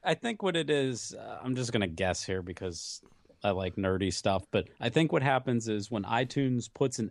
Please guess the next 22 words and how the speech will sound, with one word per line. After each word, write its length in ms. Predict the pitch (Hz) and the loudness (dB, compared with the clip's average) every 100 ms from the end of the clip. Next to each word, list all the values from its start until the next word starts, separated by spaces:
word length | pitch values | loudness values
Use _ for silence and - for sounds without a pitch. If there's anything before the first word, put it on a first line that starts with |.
| - | -4
album 360 | 120 120 120 | -2 0 0
in 120 | 110 101 | 0 0
their 160 | 92 | -2
system, 640 | - 113 113 - 135 131 - _ _ | -4 -4 -2 0 2 2 -2 _ _
before 320 | - 120 156 143 | -2 2 4 6
they 100 | 131 | 4
actually 300 | 127 - 113 | 2 0 0
put 220 | 139 127 | -2 -2
the 80 | 92 | -4
real 360 | 95 113 110 | 2 4 4
music, 600 | 101 104 120 117 135 - _ _ _ - | 2 2 2 0 -2 -4 _ _ _ -4
they 100 | 113 | -2
kinda 340 | - 143 143 | 2 2 2
put 280 | 107 156 107 | 2 0 0
those 580 | 120 113 110 101 - - _ _ _ _ 110 | 2 2 2 -4 -8 -12 _ _ _ _ -16
s-, 280 | - - - | -12 -10 -4
little 260 | 156 127 107 | 0 0 0
sound 480 | - 117 117 110 107 | 2 4 4 0 0
white 200 | 113 110 | 0 0
noises 540 | 107 101 98 101 95 | -2 -2 -4 -6 -8
as 160 | 101 92 | -10 -10
placeholders 920 | - 113 123 - 131 139 143 127 | -2 -2 0 -2 -2 0 -2 -4